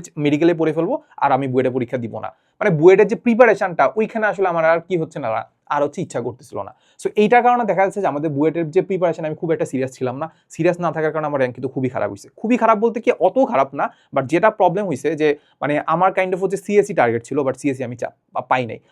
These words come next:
আমি পাই, আমি এখন সিভিল ইঞ্জিনিয়ারিংয়ে পড়তেছি। সিভিল ইঞ্জিনিয়ারিং হচ্ছে আমাদের, আহ, kind of হচ্ছে মাদার সাবজেক্টগুলোর মধ্যে, আহ, আহ, মাদার সাবজেক্টগুলোর মধ্যে একটা, ঠিক আছে? আবার সিভিল ইঞ্জিনিয়ারিং আমি যদি চিন্তা করি যে আমার চয়েস লিস্টের তিন নাম্বার, তিন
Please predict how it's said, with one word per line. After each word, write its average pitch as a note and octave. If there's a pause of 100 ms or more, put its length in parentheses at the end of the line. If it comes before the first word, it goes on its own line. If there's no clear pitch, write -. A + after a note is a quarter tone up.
(140)
আমি D#3+
পাই, E3
আমি D#3
এখন E3+
সিভিল E3
ইঞ্জিনিয়ারিংয়ে D3+
পড়তেছি। C#3
সিভিল F3+
ইঞ্জিনিয়ারিং F#3+
হচ্ছে F#3
আমাদের, E3 (280)
আহ, C#3
kind D3+
of D#3
হচ্ছে E3
মাদার D3
সাবজেক্টগুলোর D3+
মধ্যে, F3
আহ, F3
আহ, E3 (180)
মাদার G#3
সাবজেক্টগুলোর E3
মধ্যে D#3
একটা, -
ঠিক E3+
আছে? F3
আবার C3
সিভিল C#3
ইঞ্জিনিয়ারিং C#3+
আমি C#3
যদি C#3
চিন্তা C#3
করি G3 (220)
যে C#3+
আমার C3
চয়েস D#3
লিস্টের E3 (100)
তিন G#3+
নাম্বার, C#3 (160)
তিন F#3